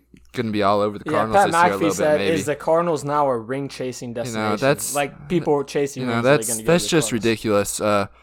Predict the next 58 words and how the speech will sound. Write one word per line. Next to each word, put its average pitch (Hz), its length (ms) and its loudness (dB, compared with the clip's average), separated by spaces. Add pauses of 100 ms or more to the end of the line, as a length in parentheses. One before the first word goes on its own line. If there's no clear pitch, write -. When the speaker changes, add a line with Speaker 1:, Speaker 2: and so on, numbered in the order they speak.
(100)
Speaker 1:
J 139 180 2
J 135 140 4
Watt, 113 420 8
uh, 104 140 0
this 123 240 -4
is 117 80 -12
gonna 117 160 -2
be 104 180 0
a 98 100 0
mistake 104 460 -4
on 113 120 -4
his 107 180 -4
end. 110 260 -2 (220)
Speaker 2:
You - 80 -20
think 151 160 -12
Speaker 1:
He 113 40 0
Speaker 2:
so? 123 60 0
Speaker 1:
got 131 340 6
two 139 140 2
years, 120 320 4
thirty-one 117 420 2
million. 120 460 -2 (480)
Um, 104 360 0
he 117 140 -4
got, 135 140 2
he 123 100 0
got 143 240 6
paid, 123 340 6
but 98 200 4
I 110 140 4
just 110 200 -6
think, 101 300 -4
I 95 60 -2
mean, 98 180 -4
he's 117 180 -6
trying 120 280 -2
to 101 60 -8
chase 110 260 -2
Super 135 240 -4
Bowls. 104 260 0
That's 104 180 -6
what 113 80 0
he's 101 140 -4
saying, 123 260 -4
and 101 80 -4
he 90 80 -6
picks - 320 -6
the 78 80 -6
Arizona 101 380 -2
Cardinals. 85 540 -6
Um, 98 300 -6 (180)
Speaker 2:
<laughs> - 180 -20
Speaker 1:
the 107 100 -8
Cardinals, 120 580 2 (720)
I'm 104 100 -6
not 113 180 2
a 110 40 0
big 98 280 -4